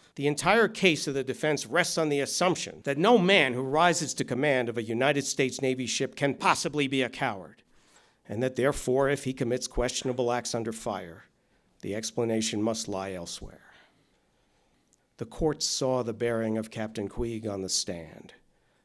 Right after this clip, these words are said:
The court can picture what his bearing must have been at the height of a typhoon.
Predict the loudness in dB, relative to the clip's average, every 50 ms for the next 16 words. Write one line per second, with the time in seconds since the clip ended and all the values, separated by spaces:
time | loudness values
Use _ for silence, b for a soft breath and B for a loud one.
0 | _ _ _ -12 -2 2 4 4 4 4 2 2 2 2 2 0 -2 0 0 0
1 | 0 2 2 2 0 0 -2 0 2 4 4 6 4 6 6 6 6 6 4 0
2 | -2 0 2 2 4 4 4 2 0 -4 -6 -6 -4 -2 -2 -2 -2 -4 -8 -8
3 | -8 -8 -8 -8 -8 -6 -4 -4 -4 -4 -8 -12 -16